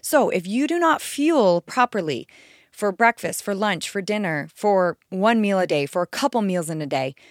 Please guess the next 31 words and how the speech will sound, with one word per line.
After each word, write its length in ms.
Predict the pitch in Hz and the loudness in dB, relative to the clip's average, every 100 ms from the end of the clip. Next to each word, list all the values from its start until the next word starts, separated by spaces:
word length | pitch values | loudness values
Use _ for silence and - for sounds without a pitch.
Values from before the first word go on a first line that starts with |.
| _ _ - | _ _ -4
chances 420 | 285 302 311 262 214 | 0 0 0 0 2
are 240 | 190 190 | 4 4
you're 340 | 185 185 226 | 2 0 0
going 260 | 214 240 254 | 2 0 0
to 100 | 285 | -2
have 260 | 220 233 220 | 0 -2 0
the 140 | 233 | -2
urge 380 | 175 160 156 - - | 0 -2 -2 -10 -10
to 180 | 220 208 170 | -6 -6 -2
binge. 540 | 240 240 165 117 - - _ | 0 2 0 -6 -12 -14 _
It's 220 | 208 190 - | -2 -2 -2
a 160 | 220 220 | 0 0
cause 480 | - - 202 196 208 | -2 -4 -2 0 -2
and 100 | 220 | -4
effect 340 | - 226 - | 0 -2 -2
issue. 380 | 165 - 131 123 | -6 -6 -10 -6
The 160 | 180 - _ - - - _ _ | -4 -4 _ -20 -20 -20 _ _
cause 800 | - 330 359 226 156 160 175 - _ | -4 4 6 6 4 0 -4 -10 _
is 200 | 190 - - | -4 -2 0
undereating 880 | 220 226 240 175 156 143 143 160 - _ _ _ 185 | 2 2 0 -2 -6 -6 -6 -8 -14 _ _ _ -4
and 180 | 175 | -2
not 300 | 170 160 156 - | 0 -2 -4 -8
having 400 | - 175 156 160 | -4 -2 -2 -6
enough 240 | 156 143 - | -6 -8 -10
food. 420 | - 160 - - _ - _ | -6 -6 -6 -14 _ -20 _
The 200 | 208 202 | -8 -6
effect 420 | - - 311 311 196 | -8 0 0 2 0
is 220 | 170 151 | -2 -2
down 300 | 170 156 208 | -2 0 0
the 100 | 277 | 0
road, 400 | 220 180 208 | 2 2 2